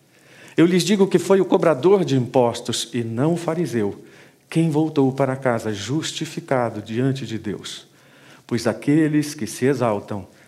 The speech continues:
serão humilhados, e aqueles que se humilham serão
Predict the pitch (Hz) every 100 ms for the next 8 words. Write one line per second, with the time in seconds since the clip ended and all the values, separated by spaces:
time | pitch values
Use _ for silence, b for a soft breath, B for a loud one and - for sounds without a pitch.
0 | b b - 139 123 117 120 127 127 101
1 | 101 95 101 - - - _ _ 143 131
2 | 131 139 120 117 - 131 - 156 117 104
3 | 101 98 - B B B B - 139 123
4 | 110